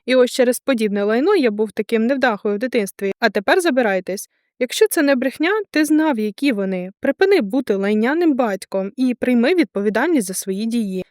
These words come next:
Вони вже робили щось подібне. Вони буквально поводились так з тобою. Автор. Так, зі мною, але ніколи з моєю сестрою,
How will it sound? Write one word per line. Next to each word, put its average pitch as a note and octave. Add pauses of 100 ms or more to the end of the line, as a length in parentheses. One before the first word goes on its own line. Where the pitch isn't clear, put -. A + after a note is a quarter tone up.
Вони C4
вже A3
робили G#3
щось -
подібне. G3+ (280)
Вони C#4+
буквально C#4+
поводились A3
так -
з -
тобою. F#3+ (240)
Автор. G#3+ (340)
Так, A#3 (100)
зі D4+
мною, G3 (100)
але D#4+
ніколи D#4
з A3+
моєю G#3
сестрою, G3+